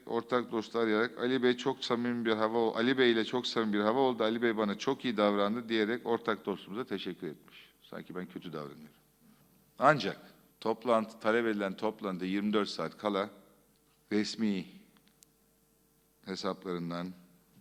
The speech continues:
hakkımda a-, ya-, a-, çok ağır açıklamalar yaptılar. Ben de bu açıklamalardan dolayı söz konusu buluşmayı iptal ettim. O toplantıyı organize eden arkadaşa da, "Ben sana söylemedim bu insanların samimiyeti olmaz.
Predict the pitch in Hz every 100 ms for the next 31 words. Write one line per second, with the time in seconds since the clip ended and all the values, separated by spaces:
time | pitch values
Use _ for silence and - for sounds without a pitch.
0 | _ _ _ _ _ _ _ - 104 -
1 | 107 101 113 - 104 110 107 107 - -
2 | 110 - 160 123 117 117 104 - 104 101
3 | 92 85 - - - - _ _ _ _
4 | _ _ _ _ - 120 107 107 110 -
5 | 104 92 90 87 101 107 92 85 98 110
6 | - - - - - _ - 123 113 -
7 | 95 85 - 95 87 - 92 101 - 82
8 | 71 - - _ _ _ _ 123 131 127
9 | 135 135 131 120 127 120 113 117 110 104
10 | 104 107 117 107 101 95 101 104 - -
11 | - 113 117 120 110 110 113 110 113 107
12 | 95 92 98 101 101 98 95 95 92 98
13 | 95 95 92 95 90 87 90 -